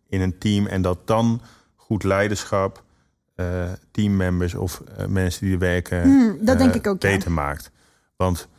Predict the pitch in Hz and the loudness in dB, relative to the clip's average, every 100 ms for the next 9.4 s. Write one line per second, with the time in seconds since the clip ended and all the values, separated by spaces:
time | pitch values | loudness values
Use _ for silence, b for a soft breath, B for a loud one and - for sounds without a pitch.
0 | _ _ _ _ _ 90 85 85 85 85 | _ _ _ _ _ -6 -2 -2 -2 -2
1 | 85 90 - _ _ 98 95 92 98 - | -4 -8 -14 _ _ 0 2 2 0 0
2 | 98 - 98 95 - 104 - 110 113 120 | -2 -2 -4 -4 -4 -2 0 2 2 0
3 | 131 175 - _ _ 95 95 92 92 - | -2 -8 -20 _ _ -4 -2 -2 -4 -8
4 | - _ _ - 107 101 98 - 95 - | -20 _ _ -4 0 0 -2 -4 -4 -4
5 | - 98 95 101 92 95 98 95 95 87 | -4 -4 -2 -6 0 0 2 2 0 -2
6 | - 95 92 - 98 95 95 90 101 95 | -2 0 0 0 -2 -2 -2 0 0 0
7 | 104 95 - - _ 92 90 107 104 110 | -2 -4 -10 -14 _ -2 0 0 0 -2
8 | 107 104 107 - b b b _ - 95 | 0 0 -2 -8 b b b _ -8 -4
9 | 92 90 90 | -2 -2 -2